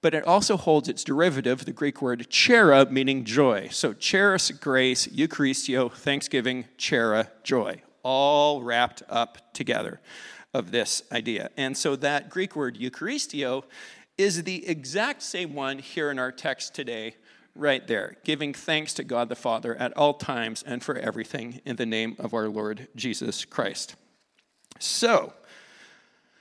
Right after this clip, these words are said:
as you start looking around, thankfulness and gratitude is an incredibly popular topic, and not just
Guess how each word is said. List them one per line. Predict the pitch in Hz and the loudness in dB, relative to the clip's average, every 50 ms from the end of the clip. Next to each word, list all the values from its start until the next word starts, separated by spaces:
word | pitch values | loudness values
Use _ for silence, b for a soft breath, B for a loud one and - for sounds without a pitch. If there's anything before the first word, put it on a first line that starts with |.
| b b b b b b _ _ _ _ _ - | b b b b b b _ _ _ _ _ 2
as | 240 285 294 | 2 2 2
you | 427 370 | 2 0
start | - - 277 247 233 | 2 4 4 4 4
looking | 233 226 233 226 214 | 2 0 -2 0 0
around, | 202 190 190 190 190 185 185 180 | 2 2 2 2 2 2 0 -2
thankfulness | 175 - 175 - - 254 339 330 - 285 277 277 262 233 - | -4 -6 -6 -4 -4 -4 -2 -4 -4 -6 -4 -2 -2 -2 -2
and | 214 165 151 | -4 -6 -6
gratitude | 135 160 156 160 185 180 175 160 - - 165 139 123 127 120 113 123 123 B B B B - | -4 -2 -2 0 0 0 -2 -4 -6 -6 -4 -4 -4 -4 -4 -6 -10 -12 B B B B -6
is | 165 156 151 143 135 131 - - - _ _ _ _ _ _ _ _ _ _ - | -4 -2 -2 -2 -2 -4 -6 -10 -12 _ _ _ _ _ _ _ _ _ _ -8
an | 180 170 | -8 -8
incredibly | 170 175 - - 311 370 359 190 220 185 143 | -6 -6 -4 0 0 0 0 -2 -6 -6 -4
popular | - 180 165 - - 147 127 117 | 0 0 0 0 0 -4 -10 -8
topic, | - - - 107 - - 101 - - - | -8 -8 -8 -8 -8 -12 -16 -16 -12 -8
and | 175 180 190 196 214 | -6 -6 -4 -4 -6
not | 233 285 320 330 294 - 196 | -4 -2 -2 -2 -2 -4 -4
just | 170 - 185 175 170 165 - - - - - | -6 -4 -2 -2 -2 -2 -4 -6 -8 -10 -16